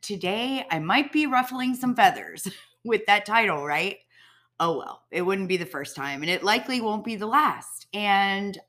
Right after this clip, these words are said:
I believe that what I'm gonna talk about today is something that you just might need to hear. So the question was, have you ever secretly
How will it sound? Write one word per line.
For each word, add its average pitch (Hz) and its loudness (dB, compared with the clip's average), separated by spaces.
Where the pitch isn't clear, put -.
I 247 2
believe 208 -4
that 175 -2
what 170 -2
I'm 170 -2
gonna 170 -4
talk 147 -4
about 143 -6
today 139 -8
is 180 -6
something 196 -2
that 165 2
you 247 -4
just 185 -4
might 170 0
need 151 -4
to 165 -6
hear. 156 -2
So 285 0
the 254 -6
question 294 -2
was, - -14
have 247 0
you 294 -2
ever 147 -8
secretly 180 -6